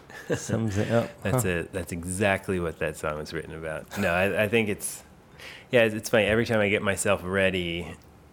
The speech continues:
Speaker 2: for a big game, they seem to lose the ones they're supposed to win or something.
Speaker 1: What I know about you is that you're a big fan of the work of one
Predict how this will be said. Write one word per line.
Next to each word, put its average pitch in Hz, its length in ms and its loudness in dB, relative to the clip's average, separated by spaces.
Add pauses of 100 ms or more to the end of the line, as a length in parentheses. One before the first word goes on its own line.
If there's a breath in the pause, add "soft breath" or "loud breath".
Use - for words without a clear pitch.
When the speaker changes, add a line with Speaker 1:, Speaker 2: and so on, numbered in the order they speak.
(280)
Speaker 2:
for 95 200 -4
a 90 60 -4
big 90 460 -6 (380)
game, 90 640 -2 (260)
they 110 140 2
seem 131 280 2
to 92 600 -2 (280)
lose 113 280 0
the 104 80 -4
ones 101 240 0
they're 90 100 -2
supposed - 380 -6
to 87 80 -6
win 87 320 -2
or 76 100 -8
something. 78 460 -10 (160)
Speaker 1:
What 170 220 6
I - 20 8
know 160 200 8
about 117 280 6
you 104 240 2 (100)
is 98 120 -4
that 104 80 0
you're 101 160 6
a - 20 6
big 117 280 4
fan 98 340 4 (100)
of 92 120 -2
the 104 80 4
work 101 380 4
of 90 180 -2
one 92 280 4